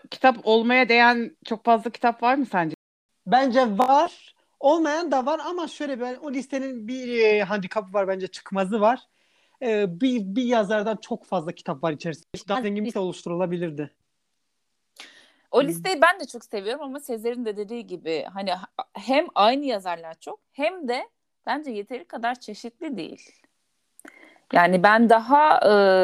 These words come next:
Speaker 3: e, fazla milletten, daha fazla yazarı orada görmek isterdim. Ama
Speaker 1: Evet,
Speaker 3: çoğunluk
Speaker 1: biraz
Speaker 3: Amerika
Speaker 1: böyle
Speaker 3: ve
Speaker 1: beyaz
Speaker 3: İngiltere.
Speaker 1: yaşlı adam festivali gibi biraz.
Speaker 3: Evet, her yerde
Speaker 1: <laughs>
Speaker 3: olduğu gibi ne yazık ki bu listede
Speaker 1: Evet.
Speaker 3: de onların ağırlığı çok.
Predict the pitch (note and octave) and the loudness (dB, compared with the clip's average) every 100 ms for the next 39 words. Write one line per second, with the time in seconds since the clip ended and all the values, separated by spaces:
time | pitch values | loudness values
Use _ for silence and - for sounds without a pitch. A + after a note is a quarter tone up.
0 | F#3 F3+ F3 G3+ G3 F#3+ G3+ G3+ G3+ G3 | 4 2 2 4 4 6 6 6 6 4
1 | F#3+ - F3+ F3+ F#3+ B3 C4+ B3+ G3+ F#3+ | 2 2 0 2 -4 -4 0 0 0 -4
2 | F3+ E3+ E3+ E3 E3 E3 E3 D#3 D#3 - | -4 -4 -4 -4 -6 -8 -10 -10 -18 -20
3 | - C3+ - - - F3 F3+ A#3+ A#3 G#3+ | -12 -12 -10 -8 -6 -4 2 4 6 6
4 | A3+ G#3+ B3 A#3+ A#3+ A3+ A3+ A#3 G#3 A#3 | 6 8 8 8 4 4 6 6 6 4
5 | A3+ - A#3 A3+ G3+ F3+ D#3+ - F#3+ E3+ | 4 2 2 4 4 2 -2 -8 -8 -8
6 | F3 E3 D#3+ D3+ D3+ D3 D3+ E3 - - | -4 -4 -4 -6 -8 -4 -4 -4 -12 -20
7 | _ _ - D4+ D#4 C#4+ - F#4+ A#3+ C#4+ | _ _ 2 4 4 4 6 8 8 6
8 | C#4+ B3+ G4+ A#3+ B3 - A3 A3 A#3 A3+ | 6 8 8 8 8 8 8 6 2 -2
9 | G#3 F3+ C4 C4 A3 G3+ F3 - C4+ A#3 | -4 -2 -2 -2 -2 -4 -8 -16 -14 -12
10 | G3+ F#3 F#3 G3 F3+ G3+ G#3+ C4+ F#3 F3 | -8 -6 -2 -2 -4 -6 -6 -6 -6 -6
11 | F3+ G3+ F3 F3 E3+ F3+ - E3+ - - | -8 -6 -2 -2 -4 -10 -10 -12 -12 -18
12 | _ | _